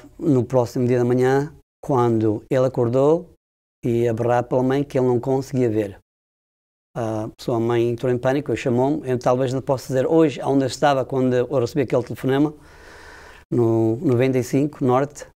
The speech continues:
ah, e é um telefonema que nenhum pai quer receber, ou uma mãe, pronto. E infelizmente foi, foi de helicóptero para o Children's Hospital, onde veio, you know, vieram a diagnosticar a doença dele.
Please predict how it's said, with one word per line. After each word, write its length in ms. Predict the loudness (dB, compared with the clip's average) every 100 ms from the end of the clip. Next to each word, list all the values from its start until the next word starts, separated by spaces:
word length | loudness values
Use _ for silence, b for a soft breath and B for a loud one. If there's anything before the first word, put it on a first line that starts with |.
| _ -4
ah, 320 | -2 0 0 -4 -6 -18 -20 -20 -20 -20 -20 -20 -8 0
e 100 | 2
é 60 |
um 60 | 0
telefonema 400 | -4 0 2 2
que 200 | -2 -20 -20 -12 -2
nenhum 220 | 0 0
pai 280 | -2 -4 -4
quer 180 | -6
receber, 480 | -6 -4 -2 -2 -4 -8
ou 200 | -4 0
uma 140 | 2 4
mãe, 280 | 4 2 -4 -18 -10
pronto. 320 | -4 -4 -4 -16 B B B B B B B B 0
E 280 | 4 4
infelizmente 920 | 2 2 0 2 2 2 2 4 2
foi, 600 | 0 -2 0 4 4 2 -2 -14 -16
foi 360 | -4 0 0
de 120 | 2 0
helicóptero 720 | 2 0 -2 0 -2 -2 -6
para 200 | -4 -4
o 60 | -2
Children's 320 | 0 0 0
Hospital, 500 | -2 -2 -2 -2 -4 -8
onde 540 | -4 -2 -2 -4 -10 -20 _ _ -8
veio, 600 | -2 0 0 0 -2 -6 -8
you 100 | -4
know, 260 | -4 -4 -8 -10
vieram 540 | -8 -4 -2 -2 -4
a 40 | -2
diagnosticar 640 | -2 -2 -6 -6 -4 -6
a 160 | -8 -10
doença 320 | -10 -8 -4
dele. 400 | -2 0 0